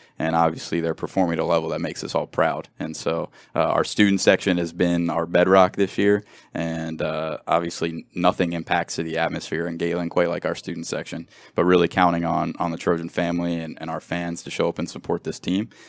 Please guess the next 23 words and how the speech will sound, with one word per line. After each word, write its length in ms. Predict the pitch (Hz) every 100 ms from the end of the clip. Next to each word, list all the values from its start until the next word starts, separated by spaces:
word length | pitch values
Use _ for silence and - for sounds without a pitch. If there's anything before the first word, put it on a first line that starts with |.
| _
Uh, 340 | 85 82 82 80
last 360 | 87 85 -
year 160 | 87 87
was 160 | 82 80
special. 400 | - 85 - 87
I 100 | 82
would 140 | 85
say 140 | 85
that 100 | 85
my 140 | 82 82
favorite 320 | - 90 85
moment 280 | 85 87 85
at, 160 | 78
at 140 | - 80
U 180 | 87 85
S 120 | -
C 120 | 85
so 200 | - 82
far, 320 | - 87 85
quite 200 | - 85
honestly, 460 | 87 85 87 - 80
has 140 | 82
been, 360 | - 85 82